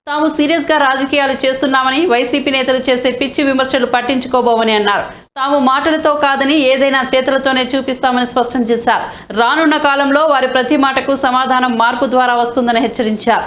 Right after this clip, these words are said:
ప్రజల వద్దకు వెళ్లి సమస్యలు తెలుసుకుంటున్నామని, అందుకోసమే జనవాణి కార్యక్రమం తీసుకొచ్చామని పవన్ కళ్యాణ్ వెల్లడించారు. ఇవాళ జనవాణి కార్యక్రమంలో ముప్పై రెండు అర్జీలు స్వీకరించామని తెలిపారు. ప్రజలు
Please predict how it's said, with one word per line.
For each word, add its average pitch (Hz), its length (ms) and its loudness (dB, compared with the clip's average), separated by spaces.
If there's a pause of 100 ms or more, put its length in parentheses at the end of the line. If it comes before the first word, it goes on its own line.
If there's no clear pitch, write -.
(240)
ప్రజల 269 320 2
వద్దకు 285 320 0
వెళ్లి 269 300 2
సమస్యలు 262 460 0
తెలుసుకుంటున్నామని, 254 1040 0
అందుకోసమే 269 680 0
జనవాణి 262 500 0
కార్యక్రమం 247 460 0
తీసుకొచ్చామని 247 760 0
పవన్ 262 500 -6
కళ్యాణ్ 254 320 0
వెల్లడించారు. 226 680 0
ఇవాళ 233 260 2
జనవాణి 240 480 0
కార్యక్రమంలో 240 520 0
ముప్పై 247 360 2
రెండు 233 200 2
అర్జీలు 220 380 0
స్వీకరించామని 247 680 -2
తెలిపారు. 208 420 -2 (340)
ప్రజలు 311 280 0